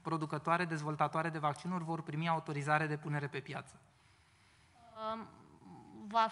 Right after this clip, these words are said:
Speaker 2: fi sub, um, se va suprapune campania de vaccinare, adică primul vaccin, și cu rapelul. Aici va trebui probabil și suplimentată capacitatea. Cum se va face? În a-, pentru că în aceea zi probabil vor fi vaccinați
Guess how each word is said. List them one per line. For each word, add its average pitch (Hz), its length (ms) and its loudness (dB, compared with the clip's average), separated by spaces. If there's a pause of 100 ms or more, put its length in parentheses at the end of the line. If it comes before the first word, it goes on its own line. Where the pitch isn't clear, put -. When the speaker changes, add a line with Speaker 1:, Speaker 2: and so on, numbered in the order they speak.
Speaker 2:
fi 254 140 -6
sub, 247 220 -10
um, 208 600 2
se 226 160 -8
va 226 140 4
suprapune 220 580 -2
campania 202 560 0
de 196 100 -6
vaccinare, 208 760 -4
adică 208 320 -6
primul 214 260 -8
vaccin, 202 360 -6
și - 140 -12
cu - 180 -8
rapelul. 202 600 -2 (280)
Aici 220 260 -4
va 233 140 2
trebui 226 520 -4
probabil 220 360 -4
și 226 160 -10
suplimentată 214 1040 -4
capacitatea. 196 760 -6
Cum 247 180 -12
se - 120 -12
va 233 120 -2
face? 202 500 -6 (160)
În 202 80 -6
a-, 202 200 -8
pentru 208 220 -6
că 208 60 -8
în 214 60 -4
aceea 240 300 -4
zi 226 100 -12
probabil 240 380 -6
vor 220 160 -8
fi 233 120 -12
vaccinați 220 640 -6